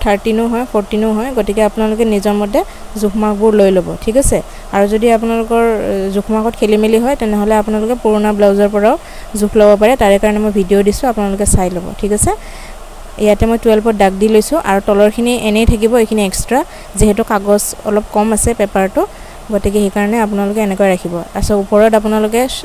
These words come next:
কান্ধৰ কাৰণে ল'ব লাগিব টু পইণ্ট ফাইভ আৰু এইফালে ল'ব লাগিব আপোনালোকে ফাইভ পইণ্ট ফাইভ। চ' এনেকুৱাকৈ আপোনালোকে মেজাৰমেণ্টটো লৈ ল'ব কান্ধৰ,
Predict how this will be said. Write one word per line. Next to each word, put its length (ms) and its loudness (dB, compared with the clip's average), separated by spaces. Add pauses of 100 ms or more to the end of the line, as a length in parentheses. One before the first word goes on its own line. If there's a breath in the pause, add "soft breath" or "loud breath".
(120)
কান্ধৰ 360 2
কাৰণে 220 0
ল'ব 240 0
লাগিব 300 2
টু 220 -2
পইণ্ট 220 0
ফাইভ 180 0 (420 loud breath)
আৰু 140 2
এইফালে 340 2
ল'ব 200 2
লাগিব 240 2
আপোনালোকে 480 -2 (120)
ফাইভ 200 0
পইণ্ট 240 0
ফাইভ। 180 -4 (520 loud breath)
চ' 120 -4
এনেকুৱাকৈ 440 0
আপোনালোকে 440 0 (100)
মেজাৰমেণ্টটো 460 0
লৈ 200 4
ল'ব 180 0 (160)
কান্ধৰ, 340 -2